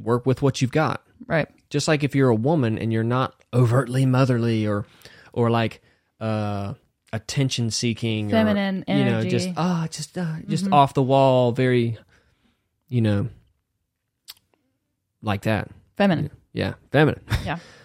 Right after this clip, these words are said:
Speaker 1: Um, that doesn't mean you're not a woman.
Speaker 2: Right.
Speaker 1: You know?
Speaker 2: Right.
Speaker 1: But you have to understand your expression of female.
Speaker 2: Yeah.
Speaker 1: A man has to understand his expression of maleness.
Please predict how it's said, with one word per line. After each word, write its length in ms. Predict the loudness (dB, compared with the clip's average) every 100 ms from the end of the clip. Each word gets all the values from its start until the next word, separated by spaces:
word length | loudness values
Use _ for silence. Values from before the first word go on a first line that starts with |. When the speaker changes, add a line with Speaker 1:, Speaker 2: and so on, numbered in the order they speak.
| _ -4
Speaker 1:
Um, 380 | 0 0 0 4
that 80 | 8
doesn't 180 | 8 8
mean 80 | 6
you're 80 |
not 140 | 6 6
a 20 |
woman. 240 | 4 0 -6 0
Speaker 2:
Right. 200 | 2 2 _ _ _ _ _ _ _ _ _ _ _ _ -6
Speaker 1:
You 160 | -2
know? 260 | 0 -2 -4 _ _ -20
Speaker 2:
Right. 260 | -6 -4 -4 4
Speaker 1:
But 140 | 6
you 140 | 8 6
have 180 | 4
to 80 | 2
understand 580 | 0 0 0 2 2 -2 -8 _ _ _ _ _ _ _ _ _ _ _
your 240 | 0 4 4
expression 640 | 0 -2 -2 -2 -6 -10 -16 -14
of 140 | -14
female. 500 | -4 -2 -2 -4 -10 -18 _ _ _ _ -12
Speaker 2:
Yeah. 200 | -8 -6 -8 _ -20 _ _ -8
Speaker 1:
A 60 | -2
man 260 | 0 2
has 240 | 2 -2 -2
to 260 | -2 -2 -4 -8
understand 520 | -6 -6 -6 -6 -6 -12 _ _
his 300 | _ 0 0
expression 640 | -2 -6 -4 -4 -6 -10 -14 _ _
of 160 | -10 -8
maleness. 640 | -6 -4 -6 -8 -12 -14